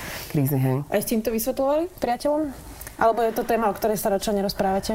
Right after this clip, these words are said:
Speaker 1: To je asi taká téma ako to s tou koronou a tou kultúrou, hlavne na tých sociálnych sieťach. Ja už sa dištancujem tých diskusí na sociálnych sieťach,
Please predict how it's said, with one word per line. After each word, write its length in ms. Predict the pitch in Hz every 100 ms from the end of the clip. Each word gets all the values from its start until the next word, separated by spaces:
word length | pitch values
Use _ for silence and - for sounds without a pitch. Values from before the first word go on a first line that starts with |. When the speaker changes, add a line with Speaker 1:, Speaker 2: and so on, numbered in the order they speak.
| 196
Speaker 1:
To 100 | 202
je 80 | 190
asi 140 | 202
taká 260 | 190 196 208
téma 320 | 190 185 180
ako 140 | 180
to 120 | 165 175
s 100 | -
tou 160 | 185 170 -
koronou 540 | - 170 170 170 147
a 60 | 135
tou 100 | 196
kultúrou, 720 | 151 160 143 160 170 208 226 233 - - -
hlavne 280 | 185 180
na 100 | 165
tých 140 | 160 170
sociálnych 420 | 165 160 175 156
sieťach. 320 | - 151 165
Ja 160 | 170 151
už 140 | 156
sa 140 | - 151 -
dištancujem 680 | 165 160 156 - 143 127 131
tých 180 | 135 147 -
diskusí 500 | 143 139 - 147 139
na 160 | 127 147
sociálnych 420 | 151 147 131 143
sieťach, 440 | - 127 147 185